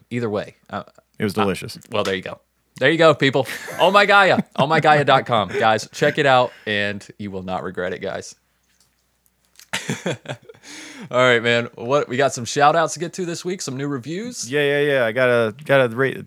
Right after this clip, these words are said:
Speaker 2: thank you, those of you who've taken the time to go rate and review the podcast on iTunes. Um, it means a lot to us. Um, so we got a few here to shout out.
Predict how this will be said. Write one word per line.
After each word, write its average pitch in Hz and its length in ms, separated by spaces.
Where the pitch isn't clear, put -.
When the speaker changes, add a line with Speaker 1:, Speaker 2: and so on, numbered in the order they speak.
Speaker 2:
thank 139 260
you, 131 400
those 127 220
of 123 100
you 123 160
who've 120 140
taken 123 220
the 110 60
time 110 240
to 107 60
go 107 280
rate 107 280
and 104 80
review 107 260
the 98 80
podcast 104 680
on 95 160
iTunes. 104 600
Um, 87 300
it - 80
means 113 180
a 107 60
lot 107 180
to 110 160
us. 104 480
Um, 92 480
so 95 320
we 98 60
got 104 120
a 95 40
few 123 220
here 110 200
to 104 80
shout 101 300
out. 101 380